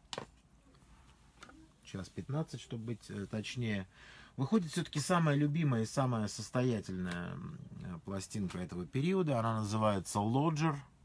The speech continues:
Ну и обложка, конечно, здесь трэшевая. Какой-то весь побитый Дэвид Боуи. На виниле просто он разворачивается гейтфолдом.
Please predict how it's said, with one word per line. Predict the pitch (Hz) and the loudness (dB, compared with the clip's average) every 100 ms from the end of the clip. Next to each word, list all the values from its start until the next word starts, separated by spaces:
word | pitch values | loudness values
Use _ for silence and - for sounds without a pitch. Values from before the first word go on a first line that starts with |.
| - - - - - - - - | -20 -20 -20 -20 -20 -20 -18 -4
Ну | 107 123 | 2 2
и | 135 | 4
обложка, | 123 110 113 113 - | 2 2 2 0 -2
конечно, | - 101 95 101 | 0 2 0 -2
здесь | 90 95 90 - - - - - | -2 -2 -2 -6 -10 -18 -20 -4
трэшевая. | 104 92 - 78 73 - - - - - - - - - | -2 -2 -2 -6 -8 -12 -18 -20 -20 -20 -20 -20 -20 -20
Какой-то | - 95 107 104 95 | -8 -4 -2 -2 0
весь | 92 85 - - - - - - - | -2 -4 -8 -12 -16 -20 -20 -20 -8
побитый | - 98 101 104 - 85 - - - - - - _ - | -4 -2 -4 -4 -6 -10 -12 -20 -20 -20 -20 -20 _ -10
Дэвид | 98 107 101 104 | -2 0 0 0
Боуи. | 117 165 160 127 | 2 4 4 2
На | 110 | 2
виниле | 110 110 98 | 0 0 -2
просто | 95 95 95 | -2 -6 -4
он | 95 | -2
разворачивается | 92 104 113 120 - - 92 | 0 2 2 0 -4 -4 -4
гейтфолдом. | 92 95 - 135 131 120 101 90 | -4 -4 -4 -4 0 0 -2 -2